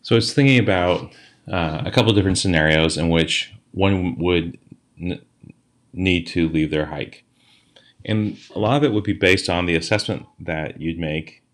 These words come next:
about whether someone is sufficiently injured to leave the trail or could potentially, uh, stay and move on. And so I imagine coming across someone on the trail who needs medical care and how I,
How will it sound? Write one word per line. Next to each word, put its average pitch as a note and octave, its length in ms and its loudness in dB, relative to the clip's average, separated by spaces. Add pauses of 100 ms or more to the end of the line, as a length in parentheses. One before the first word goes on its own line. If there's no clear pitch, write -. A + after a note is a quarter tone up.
(220)
about D#2 520 -6
whether F2+ 240 -2
someone E2 300 -8
is D2+ 100 -8
sufficiently D#2 480 -8
injured D#2 360 -4
to D#2 80 -10
leave F#2 180 0
the F#2+ 80 -4
trail D2 400 -8 (140)
or D#2 240 -6
could D#2+ 420 -10 (960)
potentially, D2+ 680 -6 (160)
uh, D2+ 280 -12 (160)
stay E2 340 0
and D2+ 100 -2
move D2 180 -6
on. C#2+ 380 -8 (1000)
And G2+ 160 0
so G#2+ 280 2
I F2+ 100 -2
imagine G#2 420 -4
coming G2+ 240 -6
across F#2 400 -6
someone E2+ 240 -6
on E2 80 -4
the E2+ 60 -8
trail D2 420 -10
who E2 80 -12
needs D#2+ 300 -8
medical D#2 280 -10
care C#2 380 -18 (540)
and E2+ 140 -6
how F2+ 200 0
I, F#2+ 120 2